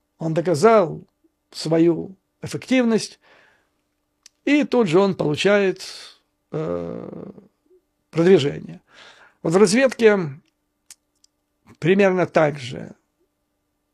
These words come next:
Первое главное управление, про-, вернее, это самое Ми шесть продвигало <clears throat> своего агента Олега Гордеевского в Великобритании. Когда его завербовали, он был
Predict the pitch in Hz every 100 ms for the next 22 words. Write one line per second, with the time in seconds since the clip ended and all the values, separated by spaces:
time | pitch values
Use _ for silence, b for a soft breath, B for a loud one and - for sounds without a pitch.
0 | _ _ _ - 170 160 156 156 147 143
1 | 135 156 190 214 202 185 151 160 165 156
2 | 160 160 156 147 156 147 165 180 - 226
3 | 220 - b b b b 151 165 160 160
4 | 185 185 180 - 202 196 - 170 156 156
5 | 151 180 165 151 151 147 151 165 147 147
6 | 147 147 131 - 151 101 139 139 139 139
7 | - - 165 - B B B B 175 220
8 | 220 180 185 180 185 196 170 156 147 165
9 | 160